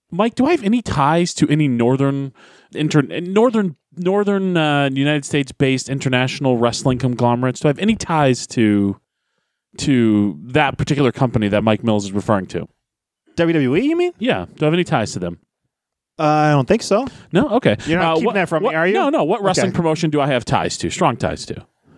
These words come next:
Speaker 2: Ring of Honor.
Speaker 1: Where's Ring of Honor based out of?
Speaker 2: Is it Baltimore?
Speaker 1: They are indeed. Would you consider Baltimore the southern United States?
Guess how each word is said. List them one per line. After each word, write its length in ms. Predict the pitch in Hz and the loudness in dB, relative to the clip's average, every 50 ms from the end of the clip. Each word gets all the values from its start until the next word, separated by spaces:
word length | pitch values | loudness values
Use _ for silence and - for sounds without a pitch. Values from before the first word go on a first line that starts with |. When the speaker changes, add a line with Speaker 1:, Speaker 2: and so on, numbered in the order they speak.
| - - - - - _ _ | -20 -20 -20 -20 -20 _ _
Speaker 2:
Ring 260 | - 143 131 143 139 | -4 -2 0 2 2
of 120 | 143 139 135 | 2 2 2
Honor. 280 | 131 113 104 98 107 - | 0 0 -2 -6 -6 -2
Speaker 1:
Where's 180 | 143 147 135 | -2 0 0
Ring 120 | 147 147 139 | 2 0 2
of 100 | 131 131 | 2 2
Honor 160 | 123 117 113 | 2 2 2
based 320 | 101 110 104 101 - - | 2 2 0 0 0 0
out 140 | 104 95 104 | 0 2 2
of? 200 | 135 160 - - - - _ _ _ _ _ | 2 0 -2 -6 -16 -20 _ _ _ _ _
Speaker 2:
Is 160 | - 127 113 113 | -10 -8 -6 -4
it 80 | - | -2
Baltimore? 480 | - 120 123 - - 151 175 214 202 - _ | 0 -2 -2 -2 -2 -4 -2 -4 -4 -4 _
Speaker 1:
They 140 | 104 104 104 | 0 2 2
are 160 | 107 107 113 | 4 2 2
indeed. 440 | 120 120 123 160 208 202 139 - - _ _ _ - - - - _ | 0 0 0 0 0 0 0 -4 -8 _ _ _ -20 -20 -20 -14 _
Would 140 | - 175 180 | -4 -2 -2
you 80 | 262 - | 0 0
consider 260 | 269 233 262 240 208 | 0 0 2 0 0
Baltimore 560 | 165 196 214 233 - 285 285 285 285 277 277 | 0 0 -2 -2 0 0 0 2 2 2 0
the 380 | 254 233 214 214 214 214 214 208 | 0 0 -2 0 -2 -2 -4 -4
southern 360 | - - 226 233 233 233 240 | -2 -2 0 0 0 0 2
United 280 | 233 233 240 233 226 | 2 2 2 0 0
States? 480 | - - 247 285 320 - - - - - | 0 0 -2 -2 -2 -6 -8 -8 -8 -10